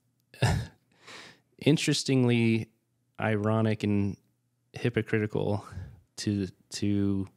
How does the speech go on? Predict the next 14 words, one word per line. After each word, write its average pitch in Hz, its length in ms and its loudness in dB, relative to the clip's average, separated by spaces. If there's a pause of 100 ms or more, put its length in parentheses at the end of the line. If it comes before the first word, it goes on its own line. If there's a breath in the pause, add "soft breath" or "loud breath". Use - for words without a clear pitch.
(380 soft breath)
for - 180 2
an 113 180 4
OnlyFans 117 520 2
creator 107 200 2
to 104 100 -6
be 101 120 2
mad 98 540 0
about 87 360 -4
this. - 380 -8 (840 soft breath)
Um, 98 560 2 (760 soft breath)
because, 127 640 0
like, 104 340 0
okay, 104 360 0
if, 104 120 -4